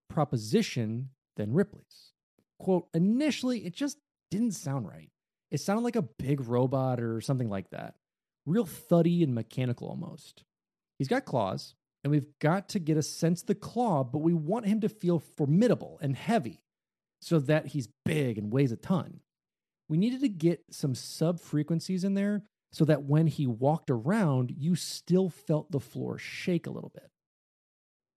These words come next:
In James Cameron's Aliens, recordings of baboon shrieks, tweaked in post, were used for the xenomorphs. In Alien Isolation, a variety of animals were sampled to get the right sounds,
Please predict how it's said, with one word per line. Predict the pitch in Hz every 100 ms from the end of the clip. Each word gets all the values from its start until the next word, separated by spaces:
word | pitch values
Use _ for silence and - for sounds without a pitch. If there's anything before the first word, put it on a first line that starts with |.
| _
In | 151 123
James | 123 107 98
Cameron's | - 214 277 196 131
Aliens, | 196 247 202 104 92 208 - _ _ _ -
recordings | 151 - 208 247 285
of | 247 170
baboon | 139 113 170 226
shrieks, | 196 - 208 202 190 - - - -
tweaked | 233 233 208
in | 170
post, | - 160 156 - _ _ _ 143
were | 147
used | 127 143 180 170
for | 190
the | 190
xenomorphs. | 165 202 110 - - - _ _ _ _ _ _ _ 156
In | 156
Alien | 120 104
Isolation, | 98 98 131 208 135 131 131 _ -
a |
variety | 147 156 175 240 269
of | -
animals | 147 147 147 151 143
were |
sampled | 127 - 214 240 160 131
to | 139
get | 135
the | 131
right | 107 95
sounds, | - - 185 127 113 107